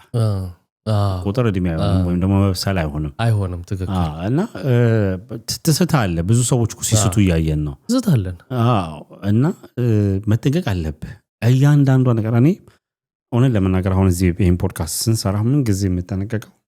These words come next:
Speaker 2: ኦፍ ኮርስ ይሄ የተቀረጸ ነው፣ ላይቭ አይደለም።
Speaker 1: ያ።
Speaker 2: እ፣ ቼክ እናደርጋለን።
Speaker 1: ያ።
Speaker 2: ምን ተናገርን?
Speaker 1: አ።
Speaker 2: ስህተት ያለበት ቦታ እንመዘግባለን።
Speaker 1: አ።
Speaker 2: ይቆረጣል።
Speaker 1: አ።
Speaker 2: ምክንያቱም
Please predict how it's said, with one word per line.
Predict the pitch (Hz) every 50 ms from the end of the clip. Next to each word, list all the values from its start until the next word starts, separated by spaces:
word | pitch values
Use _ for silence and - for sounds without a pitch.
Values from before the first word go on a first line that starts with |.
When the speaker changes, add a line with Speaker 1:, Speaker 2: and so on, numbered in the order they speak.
| _ _ _ _ _ _ _ _ _ _ _ _ _ _ -
Speaker 2:
ኦፍ | - -
ኮርስ | 160 226 240 - - - _
ይሄ | - 92 95
የተቀረጸ | 90 87 - 92 90 - 87 82 85 - 110
ነው፣ | 151 -
ላይቭ | - 104 95 90 80
አይደለም። | 85 82 76 76 78 95 160 - 117
Speaker 1:
ያ። | 107 104 101 95 92 90 - _ _ _ _ _ _ _ _ -
Speaker 2:
እ፣ | 85 82 82 82 - 113 92 92 98 98 98 101 98 131 - _ _ _ _ -
ቼክ | - - 156 165
እናደርጋለን። | 185 175 147 101 90 87 82 82 80 76 73 71
Speaker 1:
ያ። | 117 117 107 98 90 87 85 - _ - 85
Speaker 2:
ምን | 87 101 127
ተናገርን? | 123 - 104 98 92 87 87 - 90 85 90 90 113
Speaker 1:
አ። | 113 110 107 101
Speaker 2:
ስህተት | 98 95 - - 117 113 -
ያለበት | 101 92 85 82 82 80 85 85 -
ቦታ | - 85 - - 107 160 - _ _
እንመዘግባለን። | - 98 104 113 117 104 92 87 - - 82 80 78 80 92 - 107
Speaker 1:
አ። | 107
Speaker 2:
ይቆረጣል። | 101 92 - - 160 107 92 82 - - - 110
Speaker 1:
አ። | 113 107 101 95 92 90 -
Speaker 2:
ምክንያቱም | - 101 - 95 87 80 - - 170